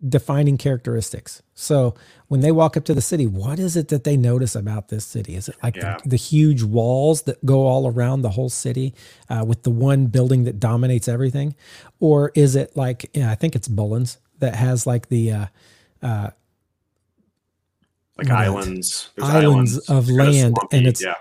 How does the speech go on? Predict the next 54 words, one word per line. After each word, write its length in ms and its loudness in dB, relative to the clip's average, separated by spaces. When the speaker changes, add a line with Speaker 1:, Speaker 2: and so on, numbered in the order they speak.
Speaker 1:
almost 400 4
all 260 2
water 500 2
with, 280 0
like, 200 -2
these 220 -2
islands 440 0
that 140 -4
the 80 -2
buildings 440 0
are 80 -2
sitting 260 -4
on. 200 -2
So, 240 -2
like, 340 -6
you 180 0
picture 360 -8
that. 180 -10
Or 180 0
when 300 2
we 80 2
went 200 -4
to 60 -8
the 80 0
gondola 520 0
city 320 -4
and 80 -2
everything's, 520 -2
like, 200 -6
up 180 -6
on 140 0
spires, 640 0
uh, 160 -4
connected 400 -2
by 100 0
these 240 -2
wires, 640 -2
Speaker 2:
Oh, 40 -4
Speaker 1:
uh, 100 -2
Speaker 2:
yeah. 180 -4
Speaker 1:
that 200 -6
these 220 -2
gondolas 480 0
go 160 -2
on. 80 0
You 60 0
know, 120 -2
something 500 -2
memorable, 460 0
defining 640 -2
characteristic 600 -4
of 100 -4
a 60 -2
city, 420 -4